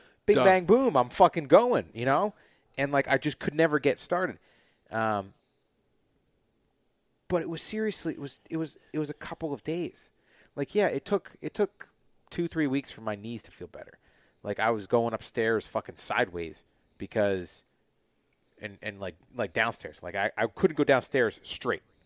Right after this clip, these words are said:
Speaker 1: I had to go downstairs sideways 'cause it was easier on my joints. Like, within, that, that took, like,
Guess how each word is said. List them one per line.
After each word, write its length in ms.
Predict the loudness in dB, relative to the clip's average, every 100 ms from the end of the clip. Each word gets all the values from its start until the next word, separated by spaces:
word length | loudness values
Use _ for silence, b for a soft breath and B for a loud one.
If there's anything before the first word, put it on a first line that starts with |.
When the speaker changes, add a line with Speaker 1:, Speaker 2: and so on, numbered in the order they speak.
| _
Speaker 1:
I 60 | -6
had 140 | -4
to 60 | -2
go 80 | -2
downstairs 600 | -2 -2 -2 -2 -2 -10 _
sideways 520 | 0 0 0 -6 -10
'cause 120 | -10
it 60 | -8
was 100 | -8
easier 220 | -8 -10
on 60 |
my 100 | -10
joints. 420 | -10 -10 -12 -18 _ _ _ _ _ _ _ _ _ _ _ _ _ _ _ _ _ _ _ _ _ _ _ _
Like, 380 | -2 0 -2 -8 _ _ _ _ _ _ _ _ _ _ _
within, 640 | -2 2 4 2 -2 -4 0
that, 280 | 2 2 4
that 180 | 2
took, 260 | 2 -4 -2
like, 300 | -2 -4